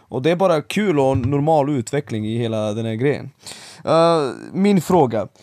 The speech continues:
Är vi säkra på att Zion Williamson är i form? För att jag såg någon, någon ha-, försäsongsmatch highlight och alla bara,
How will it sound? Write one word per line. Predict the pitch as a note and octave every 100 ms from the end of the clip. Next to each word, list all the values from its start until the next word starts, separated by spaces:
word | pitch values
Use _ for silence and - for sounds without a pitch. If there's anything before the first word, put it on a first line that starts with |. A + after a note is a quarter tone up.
| _ _ _ -
Är | A3+ B3
vi | A#3
säkra | - G#3 C#3 - D3 D3
på | D#3
att | D3
Zion | C3+ F3 E3
Williamson | D#3+ D#3 C#3+ D#3 D3
är |
i | C#3+
form? | G#3+ G3 B2 D2+ -
För | C#3+
att | C#3 C3+ - - - _ _ _ _ -
jag | D3
såg | - B3 G3
någon, | F3 D#3 C3 F#2+ C3 D#3+
någon | D#3+ D3+
ha-, | C#3+ D#3 G1+ G1+ -
försäsongsmatch | - G3 C#3 B2 C3+ A#2 C3+ C3
highlight | D3+ C3 A#2+ A#2
och |
alla | C3
bara, | B2+